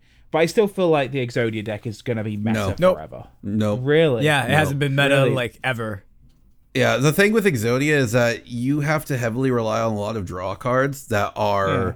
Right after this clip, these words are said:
Speaker 2: literally banned or unplayable. Um, and the thing with those draw cards is, like, you have to sacrifice a shitload of stuff to use 'em.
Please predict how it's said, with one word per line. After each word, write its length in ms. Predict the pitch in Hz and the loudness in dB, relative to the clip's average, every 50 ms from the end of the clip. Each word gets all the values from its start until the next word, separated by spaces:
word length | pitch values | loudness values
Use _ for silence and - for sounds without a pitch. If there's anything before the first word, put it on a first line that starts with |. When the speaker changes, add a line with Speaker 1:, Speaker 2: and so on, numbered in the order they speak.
| - - _ _ _ _ | -8 -14 _ _ _ _
Speaker 2:
literally 800 | - 127 127 131 135 135 131 131 131 139 131 123 120 113 110 104 | 0 2 4 6 6 6 4 4 4 2 2 2 2 0 -2 -2
banned 680 | 98 95 92 - - - 110 98 98 110 117 117 123 117 | -4 -6 -10 -10 -6 -4 -2 0 0 0 0 0 0 0
or 100 | 107 95 | 0 -2
unplayable. 1040 | 90 101 104 104 95 - - 104 101 101 104 113 113 127 135 139 151 165 165 151 - _ _ - | -2 -2 -2 -2 -4 -4 -6 -4 -4 -2 -2 -2 -2 0 0 0 0 -2 -4 -8 -12 _ _ -2
Um, 580 | 117 113 113 110 107 101 98 98 95 98 104 - - _ - - _ _ _ - - - | 0 2 2 2 2 0 0 -2 -2 -4 -4 -8 -14 _ -20 -20 _ _ _ -6 -2 0
and 140 | 127 127 | 2 2
the 60 | 135 131 | 2 2
thing 260 | - 156 160 170 170 | 2 2 2 2 2
with 120 | 160 156 156 | 0 0 2
those 180 | 143 131 113 101 | 2 0 0 0
draw 240 | 113 113 110 117 | 0 0 0 -2
cards 340 | 117 - 127 110 104 98 92 | -2 -2 -4 -4 -4 -4 -4
is, 460 | 107 101 98 95 92 90 92 - - - - _ _ _ _ _ - _ _ - - - _ _ _ _ - _ _ _ - | -6 -6 -4 -4 -6 -8 -10 -14 -18 -20 -20 _ _ _ _ _ -20 _ _ -20 -20 -20 _ _ _ _ -20 _ _ _ -2
like, 380 | 127 113 104 98 95 92 - | -2 0 0 -2 -4 -6 -4
you 140 | 113 127 139 | -2 -2 0
have 200 | 139 139 123 - | 0 -2 -2 -2
to 80 | - 101 | -6 -6
sacrifice 480 | - 123 107 98 - - 101 90 - | -4 -4 -4 -4 -4 -8 -10 -10 -10
a 40 | 92 | -8
shitload 520 | 85 - - - 123 110 - 98 101 92 | -8 -6 -4 -4 -4 -4 -4 -6 -6 -6
of 60 | 92 87 | -6 -8
stuff 280 | - - 98 90 - | -6 -6 -6 -6 -6
to 120 | - - 92 | -8 -8 -8
use 240 | 87 82 82 - | -8 -8 -10 -12
'em. 180 | - 52 - - | -14 -18 -20 -20